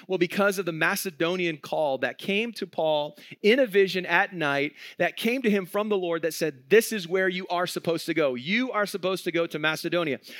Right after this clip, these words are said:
Remember, they had been wandering around for a little bit. They had tried to go to different places. They had tried to go to Asia Minor. And every time the Holy Spirit had said to them, "No, no, no. This is not where you need to go. You're not gonna go to this place." And then finally, when they're in Troas,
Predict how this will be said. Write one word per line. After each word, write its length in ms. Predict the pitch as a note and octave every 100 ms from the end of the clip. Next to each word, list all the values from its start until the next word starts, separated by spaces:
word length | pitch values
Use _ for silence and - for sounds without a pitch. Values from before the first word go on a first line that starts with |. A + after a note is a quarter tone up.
| -
Remember, 280 | G3 C4+ A3+
they 100 | G#3+
had 80 | G#3+
been 140 | G#3+
wandering 360 | G3 A3 G#3+ G3
around 280 | F#3+ A#3
for 60 | G3
a 60 | D#3
little 160 | C3+
bit. 160 | B2 -
They 80 | G3
had 100 | -
tried 320 | A3+ A3 A3+
to 40 |
go 220 | F#3+ G#3
to 140 | G3 E3+ - -
different 340 | D3 G#3+ A#3 -
places. 420 | A3+ A#3+ F#3+ D3+
They 100 | G#3
had 100 | G#3+
tried 160 | A3+
to 40 | G#3+
go 120 | G#3+
to 160 | G3 F#3+
Asia 240 | G#3+ G3+
Minor. 400 | G3 A3+ G3+ D3+ - F#3+
And 180 | F#3+ F#3+
every 280 | A#3 C#4+
time 320 | C4 B3+ C#4+ G#3+
the 80 |
Holy 180 | F#3 A3+
Spirit 300 | G3+ - C#4
had 80 | G#3
said 100 | A#3+
to 80 | A3
them, 200 | F#3 D#3
"No, 180 | F3+ F3+
no, 80 |
no. 240 | E3 D3 - _ _ _
This 160 | E3+ G3+
is 80 | F3+
not 220 | F3+ F3+
where 100 | F3
you 80 | E3
need 160 | E3
to 80 | -
go. 200 | D3+ C3
You're 120 | C#3
not 220 | D#3+ F#3+
gonna 120 | A3 F#3
go 160 | F#3+
to 80 | F#3
this 160 | F3+ -
place." 440 | F#3 E3 E3 - - - -
And 120 | F#3+
then 160 | G3 G3
finally, 560 | - - A#3 C#4+ A#3+ G3+
when 180 | G3+
they're 120 | G3+ G3
in 100 | F3+
Troas, 640 | - G#3+ F#3 D#3 D#3+ F3